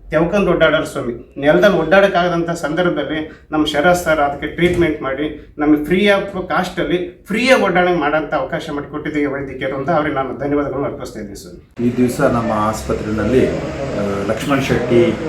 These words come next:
Speaker 2: ಎಂಬ ವ್ಯಕ್ತಿಯ ಒಂದು, ಆ, ಕೀಲು ಜೋಡಣಾ ಶಸ್ತ್ರಚಿಕಿತ್ಸೆಯನ್ನು ಮಾಡಿರ್ತಾರೆ. ನಮ್ಮ ಒಂದು ಮೇಜರ್ ಆಪರೇಷನನ್ನು ಮಾಡಿರ್ತೀವಿ.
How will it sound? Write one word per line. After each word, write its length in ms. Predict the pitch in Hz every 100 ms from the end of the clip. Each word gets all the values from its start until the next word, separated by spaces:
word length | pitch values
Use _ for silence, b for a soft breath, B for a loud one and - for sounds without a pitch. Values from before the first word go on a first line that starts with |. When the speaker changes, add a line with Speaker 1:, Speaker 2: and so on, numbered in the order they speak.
| - 110
Speaker 2:
ಎಂಬ 140 | 107
ವ್ಯಕ್ತಿಯ 440 | 107 107 104 123 117 95 - 104
ಒಂದು, 360 | 104 104 101 98 95 - - - - -
ಆ, 80 | 107
ಕೀಲು 400 | - - 160 160
ಜೋಡಣಾ 560 | 123 127 117 113 113 110 -
ಶಸ್ತ್ರಚಿಕಿತ್ಸೆಯನ್ನು 800 | 113 127 - 123 113 101 110 101
ಮಾಡಿರ್ತಾರೆ. 500 | 101 98 101 - 98
ನಮ್ಮ 260 | 104 - 110
ಒಂದು 300 | 104 95 101
ಮೇಜರ್ 340 | 123 127 127 127 - B B - 120
ಆಪರೇಷನನ್ನು 1000 | - 110 107 104 104 101 101 98 98
ಮಾಡಿರ್ತೀವಿ. 500 | 101 104 101 92 123